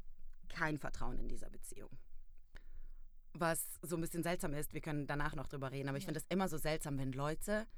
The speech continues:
Speaker 1: Liebe mit Eifersucht verwechseln. Also je
Speaker 2: Mhm.
Speaker 1: mehr ich dich liebe, desto mehr muss ich eifersüchtig sein.
Speaker 2: Es gibt ja auch Menschen, die denken, wenn der Partner eifersüchtig ist, dann zeigt er mir damit, dass er mich
Speaker 1: Mich
Speaker 2: liebt.
Speaker 1: liebt.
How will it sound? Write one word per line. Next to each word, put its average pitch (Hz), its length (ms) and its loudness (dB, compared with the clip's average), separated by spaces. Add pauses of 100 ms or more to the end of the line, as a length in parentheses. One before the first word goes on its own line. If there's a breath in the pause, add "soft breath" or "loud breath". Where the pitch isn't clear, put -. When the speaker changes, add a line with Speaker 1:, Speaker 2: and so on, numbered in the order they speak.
(480 soft breath)
Speaker 1:
Liebe 160 760 0 (360)
mit 139 260 2
Eifersucht - 580 0
verwechseln. - 580 0 (140)
Also 175 180 2
je 170 180 6
Speaker 2:
Mhm. 180 180 4
Speaker 1:
mehr 202 340 8
ich - 140 0
dich - 160 0
liebe, 165 360 0
desto 156 220 0
mehr 170 400 6
muss 170 160 0
ich - 160 -2
eifersüchtig 127 560 -2
sein. 120 240 -4
Speaker 2:
Es - 120 -8
gibt - 220 -10
ja 165 140 -2
auch 170 100 -8
Menschen, 170 440 -8
die 160 100 -14
denken, 165 640 -12 (140)
wenn 156 160 -10
der 151 80 -10
Partner 165 320 -10
eifersüchtig 160 640 -8
ist, 190 220 -10
dann 160 140 -10
zeigt 156 220 -6
er - 60 -10
mir 160 140 -10
damit, 151 340 -8
dass 156 140 -14
er 156 60 -12
mich 147 140 -12
Speaker 1:
Mich 160 180 -2
Speaker 2:
liebt. 254 120 2
Speaker 1:
liebt. - 300 -2